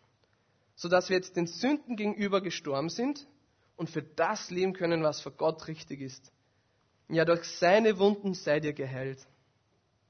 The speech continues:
Was heißt das? Der Sünde gegenüber gestorben. Hey, ich möchte euch mal kurz zum Nachdenken bringen. Was ist der Unterschied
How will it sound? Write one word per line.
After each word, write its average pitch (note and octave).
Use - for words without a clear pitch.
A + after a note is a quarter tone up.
Was D#3
heißt C#3+
das? C3+
Der D3
Sünde E3+
gegenüber D3+
gestorben. C#3
Hey, D3
ich D#3
möchte E3
euch E3+
mal F3+
kurz F#3+
zum F#3+
Nachdenken D3
bringen. C3
Was G#3
ist C4
der -
Unterschied A3+